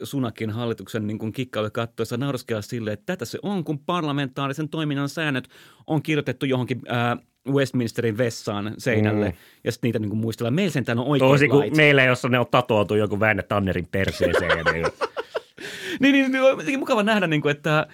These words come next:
Speaker 1: itse asiassa saattaa olla niin, että välttämättä mikään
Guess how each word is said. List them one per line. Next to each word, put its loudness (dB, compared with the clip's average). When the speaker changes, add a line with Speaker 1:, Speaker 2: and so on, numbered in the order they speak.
Speaker 1:
itse 2
asiassa 0
saattaa -2
olla 4
niin, 2
että 0
välttämättä -2
mikään 0